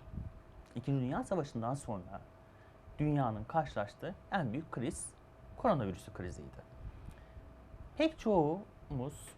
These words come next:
belki bu virüsü önemsemedik ilk başlarda. Ama yavaş yavaş etkilerini, ölümlerini görmeye başladıktan sonra ne kadar ciddi bir, e, virüs olduğunu anlamaya başladık.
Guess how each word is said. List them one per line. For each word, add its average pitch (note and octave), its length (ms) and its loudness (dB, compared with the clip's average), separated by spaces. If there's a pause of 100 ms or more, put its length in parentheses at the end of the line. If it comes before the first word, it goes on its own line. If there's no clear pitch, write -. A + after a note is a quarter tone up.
belki D3 340 2
bu C#3+ 160 2
virüsü B2 460 -2
önemsemedik B2 640 0
ilk - 180 -10
başlarda. F2 560 -4 (540)
Ama C3 460 4
yavaş D3 360 4
yavaş A2 280 -2
etkilerini, G#2 640 -2 (220)
ölümlerini G#2 420 -2
görmeye G2+ 400 -2
başladıktan G#2+ 560 0
sonra G2 380 -4 (440)
ne G3 100 4
kadar D#3 340 6
ciddi B2 520 4
bir, A2+ 400 0
e, G2+ 360 -2
virüs B2+ 300 0
olduğunu G#2 540 -2 (240)
anlamaya G#2 500 4
başladık. - 380 -6